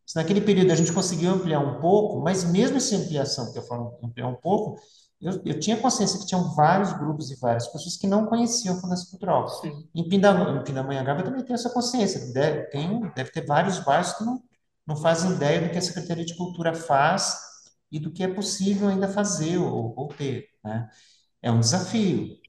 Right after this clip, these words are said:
Speaker 1: Então, é um desafio dessa, dessa análise que eu fiz maior, né? De sempre esse processo de ampliar o diálogo, né? De ver cultura como importante, tanto para as comunidades, quanto,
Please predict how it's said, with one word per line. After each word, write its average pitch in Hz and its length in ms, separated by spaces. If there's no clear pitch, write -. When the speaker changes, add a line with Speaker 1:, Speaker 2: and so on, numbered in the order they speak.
Speaker 1:
Então, 113 360
é 127 60
um 143 60
desafio 160 560
dessa, 156 600
dessa 127 300
análise 135 300
que 143 60
eu 127 40
fiz 120 240
maior, 135 720
né? 160 340
De 110 100
sempre 175 920
esse - 220
processo 120 440
de 127 100
ampliar 151 640
o - 20
diálogo, 143 680
né? 131 180
De 123 120
ver 151 300
cultura 160 480
como 135 160
importante, 131 760
tanto 165 340
para 117 140
as 110 100
comunidades, 123 800
quanto, 147 680